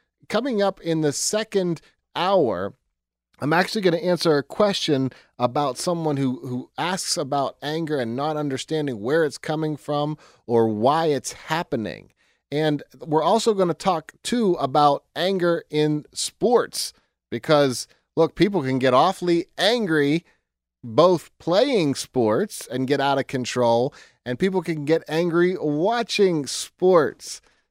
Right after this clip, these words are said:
So, look, if you have anything you wanna talk about tonight,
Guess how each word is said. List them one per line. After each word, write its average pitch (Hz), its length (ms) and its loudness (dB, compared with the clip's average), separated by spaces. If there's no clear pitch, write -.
So, 156 440 4
look, 151 360 2
if 120 120 -6
you 214 140 2
have 185 140 6
anything 175 640 2
you 160 140 2
wanna 160 220 4
talk 127 300 4
about 120 400 2
tonight, 196 500 0